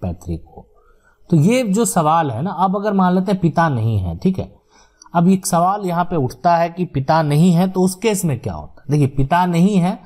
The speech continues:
तो हम आपको बता दिए कि कौन कौन है हिस्सेदार, आप समझ सकते हैं। पिता अगर नहीं है,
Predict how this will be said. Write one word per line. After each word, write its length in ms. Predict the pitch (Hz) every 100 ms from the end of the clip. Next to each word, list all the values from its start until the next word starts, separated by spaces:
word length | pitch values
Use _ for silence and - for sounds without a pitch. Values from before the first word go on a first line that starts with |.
| - _ -
तो 60 |
हम 100 | 170 180
आपको 260 | 175 185
बता 280 | 143 135 139
दिए 200 | 175 190
कि 100 | 185
कौन 300 | 185 202 226
कौन 220 | 208 233 208
है 140 | 151
हिस्सेदार, 540 | 131 135 135 110 87
आप 140 | 104 131
समझ 200 | 196 196
सकते 380 | - 92 - -
हैं। 80 | - -
पिता 260 | 110 147 160
अगर 200 | 156 147
नहीं 300 | 123 127 175
है, 160 | 127